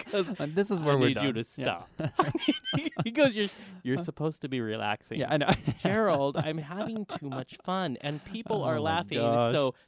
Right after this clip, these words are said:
Speaker 1: that means there's an audience,
Speaker 2: Yeah.
Speaker 1: which only encourages me."
Speaker 2: E-, exactly.
Speaker 1: That's all
Speaker 2: Exactly.
Speaker 1: I'm just saying.
Speaker 2: Yeah.
Speaker 1: Anyway, and of course, he made my hair look amazing.
Speaker 2: He did.
Speaker 1: I know.
Speaker 2: I saw you right after,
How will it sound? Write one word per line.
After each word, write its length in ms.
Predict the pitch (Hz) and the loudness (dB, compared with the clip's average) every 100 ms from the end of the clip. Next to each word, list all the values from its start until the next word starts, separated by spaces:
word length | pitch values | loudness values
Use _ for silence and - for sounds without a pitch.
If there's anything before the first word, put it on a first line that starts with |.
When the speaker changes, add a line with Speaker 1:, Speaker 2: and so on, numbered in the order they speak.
| _ | _
Speaker 1:
that 120 | 156 | -2
means 180 | 170 175 | 0 0
there's 200 | 185 170 | 0 0
an 100 | 165 - | -4 4
audience, 640 | 180 196 175 123 123 - | 6 6 4 0 -2 -2
Speaker 2:
Yeah. 220 | 147 98 95 | 2 2 0
Speaker 1:
which 260 | 160 165 - - | -2 -2 -2 2
only 320 | 196 202 202 | 4 4 2
encourages 640 | 196 190 185 165 139 117 | -2 -6 -6 -6 -8 -10
me." 300 | 113 104 110 _ - | -12 -12 -16 _ 0
Speaker 2:
E-, 160 | 147 - | 2 6
exactly. 720 | 170 135 160 190 - 131 104 | 4 8 8 8 6 0 2
Speaker 1:
That's 180 | 175 - | 0 -2
all 60 | 131 | -2
Speaker 2:
Exactly. 360 | 131 170 147 | 4 4 4
Speaker 1:
I'm 100 | 127 | 0
just 180 | 110 170 | 0 -2
saying. 200 | 127 98 - | -2 -2 -2
Speaker 2:
Yeah. 200 | 120 113 - | -4 -4 0
Speaker 1:
Anyway, 220 | 180 185 | 0 2
and 240 | 196 220 220 | 4 4 4
of 120 | 196 | -2
course, 240 | - 190 - | 2 2 2
he 100 | 160 | 2
made 180 | 147 143 | 4 4
my 100 | 135 | 2
hair 200 | 131 113 | 2 2
look 160 | 107 | 0
amazing. 520 | 110 90 85 92 90 - | -2 -4 -6 -8 -8 -6
Speaker 2:
He 260 | - 180 | 6 8
did. 440 | 151 175 175 127 101 | 10 8 10 8 4
Speaker 1:
I 140 | 104 | -4
know. 120 | 101 | -2
Speaker 2:
I 140 | 110 139 | 2 2
saw 220 | - 165 | 8 8
you 160 | 165 147 | 8 8
right 220 | 143 165 | 6 6
after, 500 | 120 - 135 123 | 4 0 -2 0